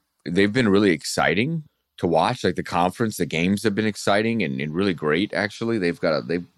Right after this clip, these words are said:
they've got two or three of the best games that we've seen this year out there on the West Coast.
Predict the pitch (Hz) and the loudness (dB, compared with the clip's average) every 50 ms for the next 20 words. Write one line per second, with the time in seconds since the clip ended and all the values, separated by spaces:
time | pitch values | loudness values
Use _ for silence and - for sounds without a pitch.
0 | _ _ - - - - - - - - - - - 147 - _ _ _ _ - | _ _ -20 -20 -20 -20 -14 -12 -10 -4 0 0 0 0 -2 _ _ _ _ -2
1 | - 113 110 101 - - 98 107 104 82 73 69 76 80 - - - 87 85 85 | 2 2 4 4 2 2 2 2 4 2 2 2 0 0 0 -2 -2 0 0 0
2 | 85 82 85 62 71 80 - - - 90 87 82 82 80 - - 76 78 82 92 | 0 0 -2 -4 -4 -6 -6 -4 -2 -2 -2 -2 -4 -4 -4 -4 -2 0 0 0
3 | 92 87 - _ - - _ _ _ _ _ _ - 71 80 - - 85 82 80 | -2 -4 -6 _ -20 -20 _ _ _ _ _ _ -2 -2 -2 0 0 0 0 0
4 | 78 76 78 82 85 - - - 95 95 95 90 85 - - | 0 -2 -2 -2 -2 -4 0 0 2 2 2 0 -4 -6 -10